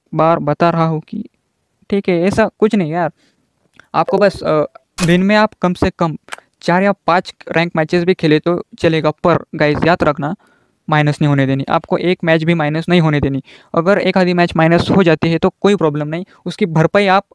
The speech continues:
अगले match में कर देना, मतलब उसी दिन उसकी भरपाई कर देना, अगले दिन तक, अ, मतलब इंतज़ार न, मत करना। और ध्यान रखना यार कि minus नहीं हो, और squad अच्छा हो तो minus नहीं होंगी,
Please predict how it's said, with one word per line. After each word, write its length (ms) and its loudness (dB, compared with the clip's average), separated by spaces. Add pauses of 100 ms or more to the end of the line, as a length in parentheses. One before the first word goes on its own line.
(120)
अगले 220 2
match 180 -2
में 80 -4 (100)
कर 160 2
देना, 160 0
मतलब 240 -2 (260)
उसी 220 0
दिन 300 -2 (160)
उसकी 200 -2
भरपाई 300 2
कर 160 2
देना, 200 0
अगले 180 0
दिन 180 -4
तक, 160 0 (160)
अ, 60 -6
मतलब 220 -2
इंतज़ार 380 2
न, 80 -2
मत 200 0
करना। 260 -2 (320)
और 200 2
ध्यान 200 -2
रखना 200 -4
यार 180 -2
कि 80 -10
minus 360 -4
नहीं 200 0
हो, 300 -2 (260)
और 300 0
squad 240 0
अच्छा 180 0
हो 60 4
तो 80 0
minus 320 0
नहीं 200 4
होंगी, 280 -2